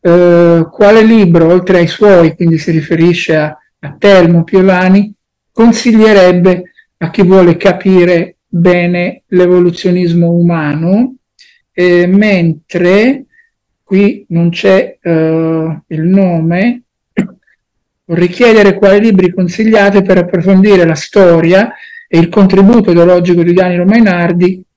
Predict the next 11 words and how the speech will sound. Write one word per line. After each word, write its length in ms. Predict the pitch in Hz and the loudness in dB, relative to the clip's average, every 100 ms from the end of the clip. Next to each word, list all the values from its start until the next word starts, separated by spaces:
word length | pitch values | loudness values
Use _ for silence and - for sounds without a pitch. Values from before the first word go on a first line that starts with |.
| _ _ _ _ - | _ _ _ _ -2
oltre 880 | 196 220 214 - - 226 214 214 - | 2 2 0 -4 -2 2 2 0 -2
i 60 | 180 | 0
libri 340 | 185 185 180 | 2 2 2
da 140 | 180 170 | 2 2
lui 180 | 196 | 2
scritti, 380 | 208 - 175 170 | 0 -2 -2 0
immagino 640 | 160 165 170 175 170 170 170 | -2 0 -2 -2 0 -2 -2
quel-, 340 | 175 175 185 - _ _ | -2 -2 -6 -12 _ _
quelli 380 | - 180 180 175 | -2 0 0 -2
che 180 | 175 - | -2 -6
probabilmente, 960 | 175 170 170 175 175 175 175 175 170 | -4 -2 0 0 0 -2 -2 -2 -2